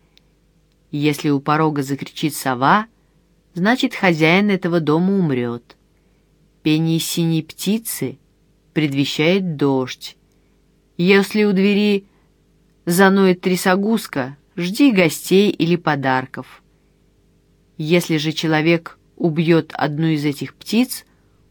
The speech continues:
у него будет пожар. Коршуны и вороны — главные из птиц. Тот, кто осмелится убить их,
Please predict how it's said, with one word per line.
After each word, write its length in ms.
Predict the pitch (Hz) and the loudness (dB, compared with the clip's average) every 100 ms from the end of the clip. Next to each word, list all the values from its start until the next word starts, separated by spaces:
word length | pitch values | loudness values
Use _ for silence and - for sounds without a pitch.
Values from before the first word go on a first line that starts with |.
| _ | _
у 60 | 139 | -4
него 340 | 127 131 185 | -4 -2 -2
будет 360 | 190 175 196 - | 0 0 -2 -2
пожар. 640 | 208 170 139 120 117 - _ _ _ _ _ _ _ _ _ _ _ | -2 0 -2 -2 -6 -14 _ _ _ _ _ _ _ _ _ _ _
Коршуны 580 | - 202 196 - 196 185 | 2 4 4 2 2 4
и 40 | 175 | 4
вороны — 640 | 175 196 254 226 139 147 - _ _ _ _ 147 | 4 4 4 4 0 -4 -16 _ _ _ _ -4
главные 640 | 151 165 160 139 147 147 | 2 6 6 4 2 0
из 140 | 143 | -2
птиц. 640 | - - - 156 - - - _ _ _ _ _ _ _ _ | -12 -14 -4 -4 -4 -16 -20 _ _ _ _ _ _ _ _
Тот, 240 | 180 175 | 2 2
кто 220 | - - 170 | 0 0 2
осмелится 760 | 160 180 175 160 156 - 160 | 2 0 2 2 0 -2 -2
убить 380 | 151 175 240 - | 0 0 -2 -2
их, 240 | 131 - | -6 -10